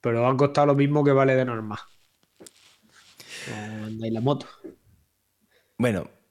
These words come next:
Speaker 2: eh, vamos a hablar de la información de servicio de I O S dieciséis punto dos beta tres, que ya está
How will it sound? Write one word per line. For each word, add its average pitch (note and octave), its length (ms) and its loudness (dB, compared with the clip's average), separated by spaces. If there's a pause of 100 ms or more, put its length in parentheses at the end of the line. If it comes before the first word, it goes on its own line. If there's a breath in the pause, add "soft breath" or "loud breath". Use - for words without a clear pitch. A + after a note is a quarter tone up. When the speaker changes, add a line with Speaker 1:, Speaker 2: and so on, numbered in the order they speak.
(120)
Speaker 2:
eh, G2 680 2
vamos D3 240 0
a - 20 -2
hablar D3 300 0
de B2+ 720 2 (1400 loud breath)
la B2+ 140 2
información A#2 500 0
de D3+ 160 4
servicio A#2 720 2
de G#2 320 2
I C3 120 2
O B2+ 100 4
S B2+ 220 0
dieciséis A#2+ 680 0
punto A2+ 720 0
dos A2 340 0
beta G2 440 0
tres, D3+ 320 0
que F#2+ 100 -2
ya F#2 100 2
está D#2+ 560 -6